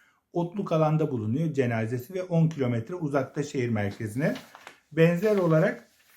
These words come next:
bir kişi de Bolu'nun Gerede ilçesinde ama bu yetmiş altı yaşında Mustafa Arslan ve Alzheimer hastası yani demans. O da on üç gün aranıyor ama sonrasında dere kenarında cenazesine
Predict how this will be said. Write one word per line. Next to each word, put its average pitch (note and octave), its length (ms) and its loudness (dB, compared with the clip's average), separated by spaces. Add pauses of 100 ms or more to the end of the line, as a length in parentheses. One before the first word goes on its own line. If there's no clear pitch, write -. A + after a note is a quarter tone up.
(100)
bir G3 300 0
kişi D#3+ 280 -4
de E3+ 160 2
Bolu'nun E3 420 2
Gerede D#3 380 2
ilçesinde A2+ 840 -2
ama E3+ 260 -2
bu F3+ 220 -2
yetmiş D3+ 360 -2
altı D3+ 280 -2
yaşında A#2+ 580 -4
Mustafa D3 400 -8
Arslan F3+ 400 -6
ve E3+ 220 -2
Alzheimer C#3 440 0
hastası G#2 400 -8
yani A2+ 260 -4
demans. C3 460 0 (500)
O F3+ 180 0
da - 380 2
on E3+ 160 -2
üç D#3+ 180 -4
gün C3+ 300 -4 (120)
aranıyor D#3+ 680 2
ama E3 220 0
sonrasında D#3+ 680 -4
dere D3+ 240 2
kenarında C3+ 720 -2 (240)
cenazesine D3 920 0